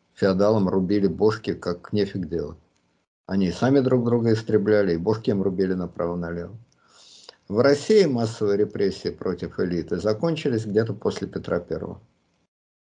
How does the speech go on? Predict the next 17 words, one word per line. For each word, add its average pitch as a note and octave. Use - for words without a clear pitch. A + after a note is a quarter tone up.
А A2
до A#2+
этого D3
рубили, C#3
казнили, B2+
разоряли, A2+
и A#2
при B2+
этом B2+
они A2+
оставались G#2+
невероятно G2
богатыми, A#2
невероятно F2+
тем, B2+
невероятно F#2
этим. E2+